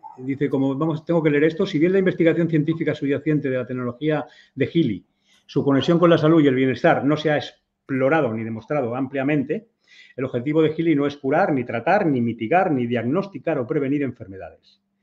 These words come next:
sino más bien apoyar el equilibrio energético y mejorar la recuperación, la vitalidad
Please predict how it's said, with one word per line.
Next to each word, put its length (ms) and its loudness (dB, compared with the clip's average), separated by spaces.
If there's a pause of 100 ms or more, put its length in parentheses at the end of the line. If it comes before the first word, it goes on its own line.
(160)
sino 240 -8
más 160 -2
bien 200 0
apoyar 320 -2
el 80 -4
equilibrio 400 -4
energético 640 -6 (300)
y 80 -4
mejorar 420 -4
la 120 -4
recuperación, 760 -6
la 80 -4
vitalidad 540 -8